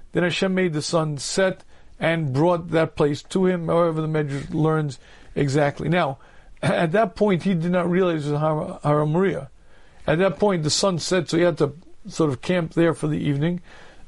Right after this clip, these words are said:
He laid his head down. When he saw the dream, at that moment, that's when he recognized <clears throat> the Malachim going up and down. This must be the place of the Beis Hamikdash,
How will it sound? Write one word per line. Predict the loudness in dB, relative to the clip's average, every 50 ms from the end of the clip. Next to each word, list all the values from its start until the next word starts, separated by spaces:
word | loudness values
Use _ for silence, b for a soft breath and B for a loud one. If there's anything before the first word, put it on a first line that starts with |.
| -2
He | 0 0 2 4 2 2
laid | 4 4 4 4 4
his | 2 2 2
head | 0 0 2
down. | 2 0 0 0 0 -2 -6 -8 b b b b b b
When | -2 2 2
he | 2
saw | 2 2 2 2 4
the | 4 2
dream, | 0 2 2 2 2 2 0 0 -2
at | -2 0
that | 0 0 0
moment, | 2 2 2 4 4 2 2 0 -2 -2 0
that's | 0 0 0 0 0
when | -2 0 2
he | 2
recognized | 2 2 2 0 0 0 0 0 2 0 0 -4 -8 B B B B
<clears throat> | B B B -8 -2
the | 0 0 2 2 2 2 0 0 -2
Malachim | 0 0 2 2 2 2 0 0 0 2
going | 2 2 0 2
up | 0 -2 0 0
and | 0 0
down. | 2 2 2 0 0
This | -2 -4 -4 -2 0
must | 0 0 2 0 -2 -2 0
be | 0 2 2 0 -2 -4 -6 B B B B B B
the | -4
place | -2 0 0 0 0 0 0
of | 0 0
the | 0 2
Beis | 2 2 2 2 0
Hamikdash, | 0 0 0 0 0 0 0 0 -2